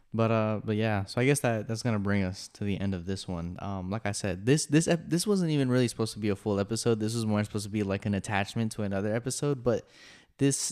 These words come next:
this went longer than I, I guess I, I thought it was going to. So I'll probably have more stuff like this. This is something I'm planning to do.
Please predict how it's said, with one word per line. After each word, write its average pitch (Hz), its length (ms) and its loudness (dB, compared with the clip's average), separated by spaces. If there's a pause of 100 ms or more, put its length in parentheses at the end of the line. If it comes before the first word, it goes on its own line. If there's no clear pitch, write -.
this 127 240 2
went 127 280 4
longer 113 320 2
than 98 180 2
I, 92 180 0
I 98 60 -2
guess 113 220 -2
I, 117 180 0
I 104 80 0
thought 127 220 0
it 107 80 2
was 95 100 0
going 92 260 0
to. 95 240 -6
So 98 380 -2 (420)
I'll - 100 -2
probably 175 200 8
have 131 160 6
more 113 180 6
stuff 113 280 2
like 110 140 4
this. 117 280 4
This 120 220 2
is 110 80 0
something 113 240 4
I'm 95 80 0
planning 101 480 0 (120)
to 107 120 -10
do. 117 260 6